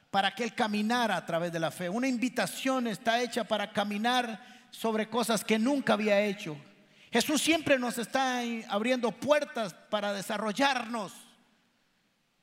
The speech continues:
¿Cuáles son las puertas que Jesús abre constantemente sobre sus vidas?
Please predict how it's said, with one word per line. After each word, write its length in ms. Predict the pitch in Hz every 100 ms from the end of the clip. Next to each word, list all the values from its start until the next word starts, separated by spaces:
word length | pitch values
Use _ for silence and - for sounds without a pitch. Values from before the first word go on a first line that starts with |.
| _
¿Cuáles 280 | - 285 269
son 160 | 294 277
las 160 | 233
puertas 420 | - 285 277 254
que 140 | - 240
Jesús 400 | 220 262 277 -
abre 360 | - 277 277 262
constantemente 840 | - 226 - 269 254 247 269 247
sobre 300 | - 226 220
sus 220 | 196 208
vidas? 500 | 196 302 269 185 139